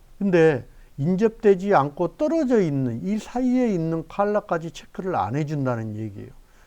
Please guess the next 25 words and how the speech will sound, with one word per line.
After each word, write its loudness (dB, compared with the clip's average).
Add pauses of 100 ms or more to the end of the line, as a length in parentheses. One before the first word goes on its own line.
그러면 -4
체크를 -4
해제하고 4 (260)
클릭을 0
하면 -2 (340)
여기에 2
있는, 0
따로 -2
떨어져 0
있는, -2 (300)
인접하지 0
않는 -2
다른 -6
곳에 -2
있는 -4
컬러까지 -2 (340)
체크를 0
해준다는 2
얘기입니다. -2 (1200)
그리고 -2
모든 2
레이어 4
샘플링 -2
이 0
부분은 2